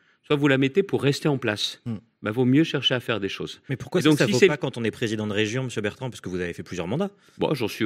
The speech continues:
Speaker 1: qu'au deuxième, hein.
Speaker 3: Bah, c'est le deuxième, donc
Speaker 1: J'en
Speaker 3: oui,
Speaker 1: suis
Speaker 3: mais
Speaker 1: qu'au deuxième.
Speaker 3: donc deux, ça fait plusieurs.
Speaker 1: Ouais,
Speaker 3: Ça fait
Speaker 1: mais
Speaker 3: pas
Speaker 1: là, attendez, c'est
Speaker 3: <laughs>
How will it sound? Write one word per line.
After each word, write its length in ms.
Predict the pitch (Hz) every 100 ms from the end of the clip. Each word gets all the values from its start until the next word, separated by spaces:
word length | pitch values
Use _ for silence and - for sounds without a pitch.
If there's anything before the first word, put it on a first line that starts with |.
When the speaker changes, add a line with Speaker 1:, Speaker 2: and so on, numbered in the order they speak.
| 95
Speaker 1:
qu'au 140 | 95
deuxième, 300 | 98 139 208
hein. 40 | 175
Speaker 3:
Bah, 60 |
c'est 100 | -
le 60 | 101
deuxième, 200 | 160 117
donc 120 | 101
Speaker 1:
J'en 120 | - 113
Speaker 3:
oui, 60 | 139
Speaker 1:
suis 60 |
Speaker 3:
mais 60 | 101
Speaker 1:
qu'au 60 | 117
deuxième. 320 | 117 117 107
Speaker 3:
donc 120 | 104
deux, 120 | 135
ça 120 | 131 107
fait 80 | 92
plusieurs. 320 | 123 151 - _ _ _ -
Speaker 1:
Ouais, 180 | 202 -
Speaker 3:
Ça 40 |
fait 80 | -
Speaker 1:
mais 60 |
Speaker 3:
pas 60 | 147
Speaker 1:
là, 240 | 175 151 - _
attendez, 300 | 131 135 127
c'est 160 | - - - _ _ _ _ _
Speaker 3:
<laughs> 80 | -